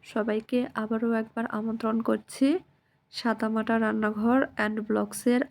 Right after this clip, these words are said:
আরেকটি নতুন ভিডিও দেখার জন্য। আজকে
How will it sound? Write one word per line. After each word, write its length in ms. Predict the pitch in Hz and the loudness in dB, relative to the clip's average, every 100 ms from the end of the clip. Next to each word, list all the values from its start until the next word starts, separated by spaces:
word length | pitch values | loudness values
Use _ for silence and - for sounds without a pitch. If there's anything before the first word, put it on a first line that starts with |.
| - | -2
আরেকটি 320 | 214 214 - 214 | -4 -4 -6 -6
নতুন 260 | 208 214 208 | -4 -4 -2
ভিডিও 220 | 214 208 208 | -2 0 0
দেখার 240 | 208 208 208 214 | 0 0 -2 0
জন্য। 220 | 208 208 254 339 - _ _ _ _ _ _ _ _ _ _ _ _ _ _ _ _ _ | 0 4 4 2 -6 _ _ _ _ _ _ _ _ _ _ _ _ _ _ _ _ _
আজকে 440 | - 220 - - | -2 -2 -4 -4